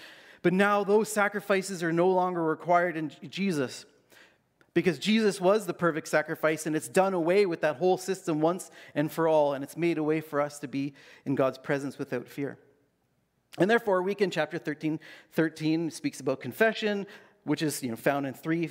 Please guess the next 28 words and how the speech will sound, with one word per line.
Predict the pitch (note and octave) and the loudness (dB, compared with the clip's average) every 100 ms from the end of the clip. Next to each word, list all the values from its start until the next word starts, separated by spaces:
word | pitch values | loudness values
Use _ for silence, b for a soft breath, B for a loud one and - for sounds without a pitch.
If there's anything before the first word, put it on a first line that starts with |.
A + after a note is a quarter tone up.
| D#3+ | -10
one, | - D3 D#3+ D#3+ C3 | -4 0 0 -2 -4
yada, | C3+ B2+ | -4 -4
yada, | C3 B2+ | -6 -12
yada, | B2 B2+ | -10 -2
on | E3+ F3 | 0 0
and | D3+ | -2
on. | A#2+ B2+ B B B | -8 -12 B B B
The | G#3+ | 0
entire | A3 B3 C#4+ C#4 | 2 2 2 -2
thing, | C4 F#3+ B2 - _ B B B B B _ _ | -2 -2 -4 -14 _ B B B B B _ _
the | D3 | -2
author | E3+ G3 G3+ | 2 2 2
is | F3 | 0
just | E3 E3+ - - | 0 -6 -8 0
bouncing | F#3+ A3 - F#3 | 2 2 -4 -2
back | F3+ F#3 F3+ | -2 -2 -4
and | |
forth. | D3+ E3+ C#3 A3+ | -2 -2 -2 -4
"Remember | B3 A#3+ | -4 0
I | A3+ | -2
said | F#3+ G#3+ F#3 | 0 -2 0
this? | G3 G3+ | -2 0
Well, | - D#3 | 0 2
live | D#3+ F3+ | 2 0
it | E3+ | 0
out | D#3+ D3+ | 0 -2
this | C3+ - | -8 -10
way." | B2 A#2+ | -12 -14